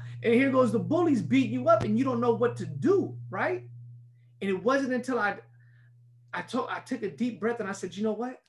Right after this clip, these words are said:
I'm just gonna be grateful for right now." And I started to be thankful for everything I had and stop worrying about what was going on. I mean, it didn't even have to do with the rep call. I'm thanking my, <laughs> I'm thanking my daughter's love. I'm thanking my wife's love. I'm thanking the food in my belly. I'm doing all that. And that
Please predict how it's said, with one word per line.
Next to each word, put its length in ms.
I'm 80
just 140
gonna 120
be 80
grateful 320
for 160
right 220
now." 240
And 80
I 80
started 380
to 120
be 100
thankful 480
for 280
everything 360
I 120
had 200
and 100
stop 300
worrying 380
about 240
what 140
was 120
going 240
on. 160
I 100
mean, 140
it 60
didn't 140
even 120
have 100
to 60
do 160
with 80
the 80
rep 200
call. 220
I'm 60
thanking 280
my, 160
<laughs> 220
I'm 100
thanking 240
my 160
daughter's 460
love. 200
I'm 180
thanking 260
my 100
wife's 380
love. 180
I'm 160
thanking 280
the 80
food 320
in 100
my 120
belly. 440
I'm 160
doing 260
all 240
that. 260
And 260
that 420